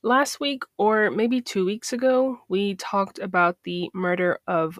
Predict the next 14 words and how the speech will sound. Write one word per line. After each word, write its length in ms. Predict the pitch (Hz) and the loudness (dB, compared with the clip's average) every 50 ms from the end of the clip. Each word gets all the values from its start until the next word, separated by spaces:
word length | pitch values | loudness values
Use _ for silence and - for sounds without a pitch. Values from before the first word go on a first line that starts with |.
| - - | -6 -4
Arliss 340 | 170 165 165 160 160 - - - | -2 -2 0 -2 -4 -6 -8 -14
Perry, 480 | - - 170 165 170 202 247 285 302 - _ - | -8 -4 -2 0 0 0 -2 -4 -6 -12 _ -4
and 300 | 190 190 190 190 196 196 - | -2 0 0 -2 -2 -4 -2
this 260 | 247 277 277 - - | -4 -2 -2 -4 -6
week 260 | - 294 285 285 - - _ - | -4 -4 -6 -6 -8 -12 _ -4
we 180 | 208 208 202 | -2 -2 -2
are 100 | - 196 | -2 -2
going 240 | 196 190 190 190 196 | -2 0 0 0 -2
to 60 | 190 202 | -4 -6
be 140 | 190 185 | -8 -6
talking 580 | 180 - - 185 180 175 - - 175 175 175 - - | -8 -6 0 0 0 0 0 -2 -4 -4 -4 -4 -8
about 320 | 175 180 175 170 170 165 | -6 -4 -2 -2 -2 -2
the 100 | - 175 | -2 -2
murder 400 | 175 180 185 190 202 202 202 - | 0 0 0 2 2 0 0 -2